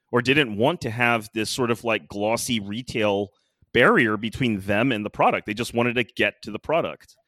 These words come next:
And I'm looking at, um, there's this guy, this guy, the, the whole Shine thing came to, came to my attention because there, there's a, he's actually Asian American. Um, there's a pretty big account on Twitter named, called Derek Guy.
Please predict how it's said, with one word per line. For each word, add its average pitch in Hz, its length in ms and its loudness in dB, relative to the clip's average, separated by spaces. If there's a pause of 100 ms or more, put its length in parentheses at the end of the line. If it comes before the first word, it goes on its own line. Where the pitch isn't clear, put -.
(580)
And 143 200 4
I'm 139 100 2
looking 190 340 2
at, 131 300 2
um, 98 480 2
there's 151 160 0
this 196 120 -4
guy, 123 460 2 (180)
this 160 120 -2
guy, - 160 0 (100)
the, 135 120 0
the 139 120 0
whole 208 360 2
Shine 170 340 0
thing 127 220 -2
came 123 240 -4
to, 110 240 -8 (160)
came 117 280 -2
to - 180 -6
my 101 160 -2
attention 120 340 -6
because 98 320 -8
there, 107 160 -2 (140)
there's 110 240 -4
a, 98 180 -2 (400)
he's 147 140 0
actually 214 260 2
Asian 131 300 2
American. 98 580 -6
Um, 98 380 0
there's 113 140 -8
a 143 40 -10
pretty 190 200 -4
big 143 220 -2
account 120 400 -6
on 95 140 -8
Twitter 113 340 -6
named, 92 400 -8
called 95 220 -8
Derek 110 340 -2
Guy. 156 280 0